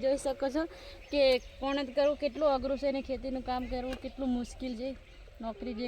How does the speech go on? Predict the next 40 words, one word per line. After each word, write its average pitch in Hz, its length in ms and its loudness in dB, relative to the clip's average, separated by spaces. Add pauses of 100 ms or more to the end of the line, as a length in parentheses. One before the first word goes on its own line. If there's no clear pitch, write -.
કરતા 233 280 0
હોય 233 140 0
એમના 226 260 -4
માટે 226 220 0 (840)
ખેતીમાં 277 480 2
કેટલી 285 300 0
બધી 277 240 2
મહેનત 247 380 0
પોકે 262 340 2
છે 277 120 0
અને 262 180 0
પરસેવો 254 400 -2
પાડીને 254 400 0
બી 262 200 -2
કામ 240 220 4
કરવું 247 300 -2
પડે 247 160 -2
છે, 254 140 -2
કેટલી 247 260 -2
ગરમી 240 320 0
હોવા 240 200 0
છતાં 262 300 0
બી. 277 120 -4 (260)
તો 277 180 2
ગાઈસ 262 260 4
તમે 277 240 0
જોઈ 269 200 2
શકો 269 240 -4
છો 294 140 -2
હું 277 160 0
હવે 240 200 2
ક્યારો 240 260 0
વાળવા 233 340 2
જઈ 214 140 2
રહી 214 140 -2
છું. 208 180 -4 (3000)
હવે 220 180 -6
તો 247 140 -4
રીંગણા 277 340 0
અમારે 294 300 -2